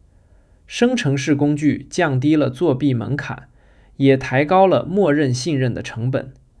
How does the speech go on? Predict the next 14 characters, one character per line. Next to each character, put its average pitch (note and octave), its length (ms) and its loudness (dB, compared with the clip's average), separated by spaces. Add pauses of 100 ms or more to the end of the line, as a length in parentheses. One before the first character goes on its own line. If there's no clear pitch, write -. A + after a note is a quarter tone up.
(640)
制 B3+ 240 2
度 D#3 320 2
于 B2 200 2
是 C#3 180 0
开 D#3 220 -2
始 C#3 180 -2
转 C3 260 -4
向 B2 280 -2
更 D3+ 240 0
严 A2 320 -4
格 C#3 160 -2
的 A#2 100 -4
控 A#2+ 240 -4
制， - 280 -12